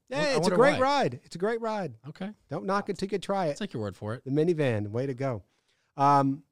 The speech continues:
Speaker 1: but yeah, so, uh, we're recording this on a Wednesday, and we are looking at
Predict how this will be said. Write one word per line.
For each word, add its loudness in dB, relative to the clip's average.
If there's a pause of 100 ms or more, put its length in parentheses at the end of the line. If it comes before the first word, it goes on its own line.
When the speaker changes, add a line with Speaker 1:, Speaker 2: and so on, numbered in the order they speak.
Speaker 1:
but 0
yeah, 4
so, 4
uh, 2
we're 4
recording 4
this 0
on 2
a 2
Wednesday, 2
and 0
we 0
are 0
looking -2
at -2